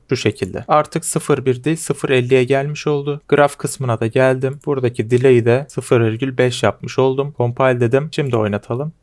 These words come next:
Gördüğünüz gibi bıraktım. Çok yavaş açılıp kapanıyor şu anda. Yani fade in, fade out oluyor. Aslında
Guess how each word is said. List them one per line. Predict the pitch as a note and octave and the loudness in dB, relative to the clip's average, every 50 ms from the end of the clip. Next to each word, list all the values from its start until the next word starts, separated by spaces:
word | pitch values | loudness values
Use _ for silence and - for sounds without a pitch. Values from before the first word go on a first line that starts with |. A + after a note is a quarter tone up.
| _ _ _ _ _ _ _ _ _ _ _ _ _ _ _ _ _ | _ _ _ _ _ _ _ _ _ _ _ _ _ _ _ _ _
Gördüğünüz | - C#3 C3+ C3 C3 C3+ C3 B2+ B2 A#2 - | 2 4 4 4 2 0 -2 -2 -4 -4 -6
gibi | A#2+ G#2+ B2+ C3+ D#3 - _ _ _ _ _ _ _ _ _ _ _ _ _ _ _ _ _ _ _ _ _ _ _ _ _ _ _ _ _ _ _ _ _ _ _ _ _ _ _ _ _ C#3 | -6 -4 -4 -4 -6 -8 _ _ _ _ _ _ _ _ _ _ _ _ _ _ _ _ _ _ _ _ _ _ _ _ _ _ _ _ _ _ _ _ _ _ _ _ _ _ _ _ _ 2
bıraktım. | C#3 C#3+ C3 B2 - - C#3+ D3 - - _ _ | 2 2 2 2 0 -2 -2 -2 -2 -8 _ _
Çok | - - D3 C#3 - - | -2 0 0 0 2 2
yavaş | C3 A#2+ B2 C3+ C#3+ - - - - | 4 4 4 2 0 -4 -8 -4 -2
açılıp | C3 A#2+ A#2+ - B2+ B2+ B2 - | -2 -2 0 -2 -4 -4 -2 0
kapanıyor | - A#2+ A#2+ - A#2 A#2+ A#2 A2+ | -2 -2 0 0 0 0 -2 -4
şu | - - A2+ | -2 0 0
anda. | G#2 G2+ A2 A2 A#2 A#2 - - | 2 2 2 0 -2 -2 0 2
Yani | B2+ B2 A#2+ A#2 A#2 B2 | 2 4 4 4 2 -2
fade | B2 - D3 B2+ A#2 B2+ C3 | -2 0 0 0 2 0 -2
in, | B2+ | -2
fade | - C3+ B2+ A#2+ A#2 B2 | 2 2 4 4 4 4
out | A#2+ A#2 - A2+ | 2 2 0 -2
oluyor. | G#2 A2 - | 0 2 2
Aslında | C3 B2 - - A#2 A2+ B2 C3+ | 2 0 -2 -4 -4 -2 -2 -2